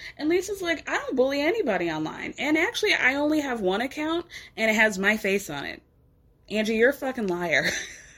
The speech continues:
Heather calls Lisa fake for going on Twitter to talk about her dad's death and tells Lisa she doesn't have any friends. So Lisa goes, "Uh, wait, wait, wait. Did anybody hear this?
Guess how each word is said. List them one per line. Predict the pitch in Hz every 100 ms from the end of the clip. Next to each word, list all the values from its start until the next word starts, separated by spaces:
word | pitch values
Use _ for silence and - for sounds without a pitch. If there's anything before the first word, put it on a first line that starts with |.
| - _ - - - - - - - - - - - - _ _ _ _ - - - - - - -
Heather | - 311 480 523 -
calls | 269 247
Lisa | 233 254 262
fake | 233 220 208 208
for | 214
going | 202 202 196
on | 190 185
Twitter | 202 185 175
to | 175
talk | 185 180
about | 180 165 -
her | 190 202
dad's | 190 190 220 -
death | 156 139 147 - - -
and | 208
tells | 220 208
Lisa | 233 233 190
she | - 254
doesn't | 247 226
have | 214 185
any | 170 160
friends. | - 131 - - - -
So | - 277
Lisa | 285 285
goes, | 269 226
"Uh, | - 339 - -
wait, | 311 254
wait, | 208
wait. | 160 - -
Did | 339
anybody | 349 359 453 466 381
hear | 294 269
this? | 277 277